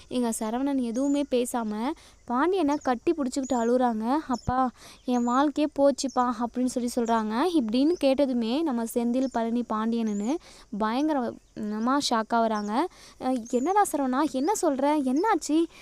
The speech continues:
அ, என்ன நடந்தது?" அப்படின்னு சொல்லி கேட்குறாங்க. "அப்பா, நான் எப்படிப்பா இந்த விஷயத்த சொல்லுவேன்? இத்தனை நாளா நம்ம குடும்பத்துல உள்ளவங்க எல்லாருமே முட்டாளா இருந்திருக்கோம்ப்பா. என் வாழ்க்கை போச்சுப்பா. இனி என் வாழ்க்கை நல்ல விதமா இருக்காதுப்பா. நான் இனி,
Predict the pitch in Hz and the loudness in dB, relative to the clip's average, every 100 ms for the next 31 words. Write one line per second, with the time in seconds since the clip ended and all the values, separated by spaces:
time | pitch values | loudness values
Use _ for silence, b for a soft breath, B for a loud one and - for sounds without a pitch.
0 | B - 254 254 247 285 427 330 285 349 | B -4 -2 0 -2 0 0 2 2 0
1 | 320 302 339 - 247 247 262 254 240 247 | 0 0 0 0 -2 -2 -2 -4 -4 -4
2 | 226 226 214 233 285 B B B 226 - | -2 -4 -2 -2 -2 B B B -8 0
3 | 254 254 B B B - 247 240 240 240 | 2 0 B B B -6 -4 -2 -2 -2
4 | - 311 269 285 269 247 269 262 254 240 | 0 -2 2 2 2 -2 -2 -4 -2 -2
5 | 233 233 240 B B 262 - 370 330 269 | 0 -2 -4 B B -6 -2 0 0 0
6 | 247 294 262 240 226 294 339 330 285 277 | 2 2 2 -2 -2 -2 -2 0 2 2
7 | 262 247 240 254 339 302 320 277 262 - | 2 0 0 2 2 2 2 0 0 2
8 | 339 330 285 269 262 247 220 233 254 277 | 4 4 2 0 0 -2 -2 0 0 -2
9 | B B - 277 262 254 247 262 320 359 | B B -4 -2 -2 -2 0 2 2 2
10 | 277 277 294 - 302 262 269 277 - B | 0 4 2 2 -2 2 2 2 -2 B
11 | B - 285 311 302 285 254 254 302 - | B -2 2 2 2 2 2 2 2 2
12 | 269 294 262 B B 262 285 370 339 311 | 2 2 0 B B -2 2 2 2 2
13 | 330 311 277 311 294 262 254 269 254 247 | 2 0 2 2 2 2 2 2 0 -2
14 | 254 262 311 | 0 0 0